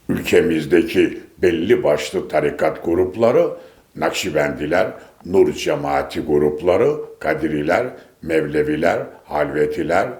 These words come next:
Rufailer, Çeştiler, Şazeliler, Sühverdiyeler ve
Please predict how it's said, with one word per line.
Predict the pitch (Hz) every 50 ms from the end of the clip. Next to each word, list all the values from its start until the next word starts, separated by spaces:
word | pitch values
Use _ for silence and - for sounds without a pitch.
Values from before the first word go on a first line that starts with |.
| - _ -
Rufailer, | 80 85 82 80 - - 80 71 69 69 71 71 76 87 - - - - - - -
Çeştiler, | - - - 87 82 - - - - 175 143 143 82 - 131 131 - - - -
Şazeliler, | - - - - - 95 85 80 76 80 80 73 71 78 82 82 - 98 110 127 127 127 - - - - _ _ _ _ _
Sühverdiyeler | - - - - - 110 98 - - 80 78 76 71 69 - - 82 80 80 78 78 80 87 92 92 87 82 85
ve | 117 147